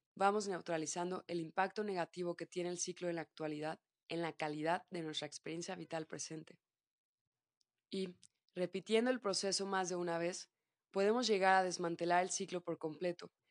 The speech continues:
porque el proceso elimina las barreras energéticas que se levantaron en nuestro interior con la muerte emocional que sufrimos cuando entramos en la edad adulta. Cuando el ciclo se halle suficientemente desmantelado, nos encontraremos al borde del precipicio de nuestro propio vacío personal.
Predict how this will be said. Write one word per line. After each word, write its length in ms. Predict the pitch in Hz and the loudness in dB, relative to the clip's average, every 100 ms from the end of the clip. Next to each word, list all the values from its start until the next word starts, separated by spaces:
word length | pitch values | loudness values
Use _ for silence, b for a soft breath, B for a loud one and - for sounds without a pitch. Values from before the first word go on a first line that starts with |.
| _ _ | _ _
porque 240 | 175 170 | -2 0
el 80 | 170 | 0
proceso 400 | 175 175 202 226 | 0 2 2 2
elimina 400 | 220 185 185 185 | 2 2 2 4
las 160 | 175 160 | 2 2
barreras 420 | 165 165 170 - | 0 2 0 -2
energéticas 760 | 170 156 190 190 185 180 185 - - | -4 -4 -4 -6 -4 -2 -2 -4 -10
que 80 | |
se 120 | 170 170 | -6 -2
levantaron 600 | 170 165 170 180 202 - | 0 0 2 2 2 -2
en 100 | 185 | -4
nuestro 280 | 170 156 170 | -4 -4 -6
interior 420 | 160 160 175 185 | -4 0 0 -2
con 120 | 185 | -2
la 100 | 175 | -2
muerte 260 | 170 170 175 | 0 -2 -2
emocional 480 | 165 - 170 165 165 | -4 -4 -2 -2 -2
que 100 | - | -6
sufrimos 560 | 165 - 180 175 190 b b b _ | -6 -4 -4 -2 -4 b b b _
cuando 220 | 196 185 | 2 4
entramos 440 | 170 185 196 220 - | 4 4 4 2 0
en 120 | 185 | -2
la 80 | 175 | 2
edad 200 | 175 180 | 2 2
adulta. 420 | 175 170 180 170 _ _ _ _ _ _ _ | 0 -4 -6 -16 _ _ _ _ _ _ _
Cuando 200 | - 190 | 2 4
el 100 | 185 | 4
ciclo 300 | 175 214 247 | 2 0 0
se 120 | 262 208 | 4 4
halle 220 | 196 190 | 4 2
suficientemente 840 | 190 - 165 196 196 185 185 180 | 0 -4 -2 -2 0 -2 -2 -2
desmantelado, 760 | 165 160 160 156 170 175 160 - _ _ _ | -4 -2 -4 -2 2 4 2 -6 _ _ _
nos 140 | 175 175 | -4 -2
encontraremos 640 | 170 165 170 175 185 190 | -2 -2 4 4 4 0
al 140 | 180 165 | -2 0
borde 260 | 170 175 | 0 2
del 140 | 170 156 | 0 -2
precipicio 720 | 156 - - 190 220 214 - | -4 -4 -6 -2 0 0 -4
de 100 | 180 | -6
nuestro 260 | 165 151 165 | -6 -6 -6
propio 460 | 190 190 214 - - | -6 -4 -4 -4 -6
vacío 380 | 165 - 180 | -4 -2 -4
personal. 520 | 175 180 - 160 165 | -4 -4 -4 -4 -6